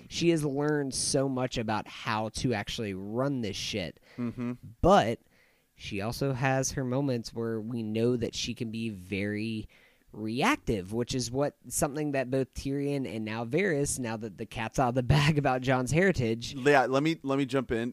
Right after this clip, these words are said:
Speaker 2: The scenes with Tyrion and Varys were some of the best stuff in here, 'cause I,
Speaker 1: I love
Speaker 2: I,
Speaker 1: that.
Speaker 2: I love, I realized that that's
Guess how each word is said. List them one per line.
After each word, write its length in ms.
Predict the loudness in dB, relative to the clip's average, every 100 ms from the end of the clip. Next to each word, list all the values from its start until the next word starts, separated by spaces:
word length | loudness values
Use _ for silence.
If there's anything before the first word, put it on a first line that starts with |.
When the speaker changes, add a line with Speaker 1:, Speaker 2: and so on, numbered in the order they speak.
| -8
Speaker 2:
The 460 | -14 -4 0 2 2
scenes 560 | -2 -2 0 0 -2
with 320 | -4 -4 -4 -12
Tyrion 460 | -6 -2 -2 -2 -4
and 160 | -6
Varys 600 | -8 -8 -4 -4 -6 -10 -10
were 460 | -2 2 4 2 -4
some 280 | -4 -2 -2
of 100 | -2
the 80 | -6
best 360 | -6 -8 -8
stuff 420 | -6 -6 -6 -10 -14
in 140 | -12 -10
here, 220 | -8 -10
'cause 220 | -6 0 4
I, 180 | 4 2
Speaker 1:
I 60 | 2
love 40 |
Speaker 2:
I, 180 | 2 2
Speaker 1:
that. 180 | -2 -10 -20 -20 _
Speaker 2:
I 160 | 6 6
love, 640 | 4 0 6 8 8 4 -4 -12 -10 2
I 100 | 4
realized 720 | 6 4 2 4 2 2 0
that 200 | 2 0 -2 -20 -2
that's 560 | 4 4 2 -4 -6